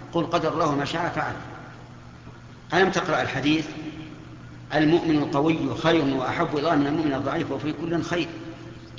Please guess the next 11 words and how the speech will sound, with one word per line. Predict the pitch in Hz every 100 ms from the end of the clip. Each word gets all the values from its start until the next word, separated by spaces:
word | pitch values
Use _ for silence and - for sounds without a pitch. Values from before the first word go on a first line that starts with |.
| - - - - -
احرص | 190 196 196 185
على | 160 170
ما | 165 160
ينفعك | 175 175 214 -
واستعن | 196 - 165 156
بالله | 143 143 180 143
ولا | 165 175
تعجز. | 131 - - - - - - - - -
كلمة | - 196 196 165
"ولا | 175
تعجز" | 170 190 185 190 190